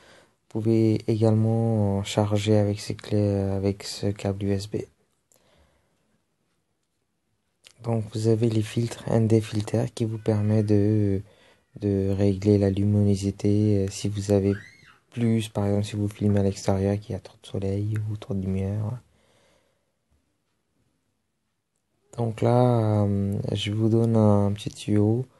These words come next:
Si vous voulez acheter la carte S D X, euh, classe dix, supérieure à quatre-vingt-dix M B, mégabits par seconde, je vous conseille d'acheter ces Bax Shop, B A X Shop.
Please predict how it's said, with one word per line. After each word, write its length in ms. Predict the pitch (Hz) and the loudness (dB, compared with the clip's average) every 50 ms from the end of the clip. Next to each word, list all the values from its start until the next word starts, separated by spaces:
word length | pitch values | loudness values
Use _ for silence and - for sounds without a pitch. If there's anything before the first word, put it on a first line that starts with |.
| _ _ _ _ _ _ _ _ _ | _ _ _ _ _ _ _ _ _
Si 160 | - - - | -16 -10 -8
vous 80 | 107 104 | -6 -4
voulez 180 | 110 113 117 | 0 2 4
acheter 460 | 113 110 107 107 - - - 113 113 107 | 4 4 2 0 -2 -4 -2 -2 0 2
la 160 | 107 107 104 | 2 0 0
carte 400 | 104 - 113 120 120 - - - - - | 0 0 -2 -2 -2 -6 -14 -10 -6 -4
S 200 | 117 107 104 104 | -4 -4 -2 0
D 120 | - 120 117 117 113 113 - | 2 4 4 4 4 2 0
X, 460 | 123 113 - - - - - - - 107 104 107 110 - _ _ _ _ _ _ _ _ _ - | -2 -4 -4 -6 -8 -6 -6 -4 -4 -4 -4 -6 -8 -12 _ _ _ _ _ _ _ _ _ -6
euh, 260 | 110 104 101 98 98 98 | -4 -4 -2 -2 -4 -6
classe 420 | - - 113 107 107 107 107 - | -6 -2 0 0 0 0 -2 -4
dix, 380 | - - 113 123 127 - - - _ - | -6 -6 -4 -4 -4 -6 -8 -12 _ -18
supérieure 960 | - - - - - 151 139 147 - - 127 123 120 117 117 120 123 131 - - | -16 -12 -10 -4 -2 -2 -2 -2 0 0 2 2 2 2 2 2 2 0 0 -2
à 80 | 107 | -4
quatre-vingt-dix 920 | 107 107 110 107 110 - - 110 107 104 101 101 101 104 104 - - - - _ _ _ _ _ _ _ _ _ - | -4 -4 -4 -4 -4 -2 0 2 2 2 2 0 -2 -4 -6 -10 -14 -16 -18 _ _ _ _ _ _ _ _ _ -10
M 320 | 120 120 117 110 107 107 | -6 -4 -2 0 0 2
B, 320 | 101 104 107 127 147 156 175 - _ _ _ _ | 4 4 4 2 0 -4 -10 -16 _ _ _ _
mégabits 460 | - 107 104 101 101 101 101 107 113 104 | -6 -4 -2 0 0 -2 -2 -4 -8 -10
par 260 | - - 107 107 - | -8 -8 -8 -8 -6
seconde, 420 | - 110 107 107 113 127 147 165 160 - - - - - - - - - _ _ - | -6 -4 -2 -2 -2 -2 -2 -4 -8 -12 -20 -20 -20 -20 -20 -20 -20 -20 _ _ -4
je 80 | 110 | -2
vous 100 | 104 107 | -2 -2
conseille 400 | 107 - 110 110 110 - 135 131 | -2 0 0 0 2 4 4 4
d'acheter 320 | 113 107 107 107 - 127 131 | 6 4 4 2 2 0 -2
ces 220 | - - 120 113 | 0 0 -2 -2
Bax 480 | 104 101 101 117 123 123 - - - - | 0 4 6 6 6 4 2 -4 -10 -8
Shop, 320 | - - - 113 104 107 - - - - | -8 -2 0 2 2 2 0 -6 -16 -4
B 200 | 113 113 113 113 - - | 0 2 2 4 2 2
A 160 | 117 117 113 - | 0 0 -2 -4
X 360 | - 123 123 - - - - - - - | -8 -8 -8 -8 -8 -8 -8 -8 -10 -12
Shop. 340 | - - - 110 107 107 | -10 -2 0 0 0 -2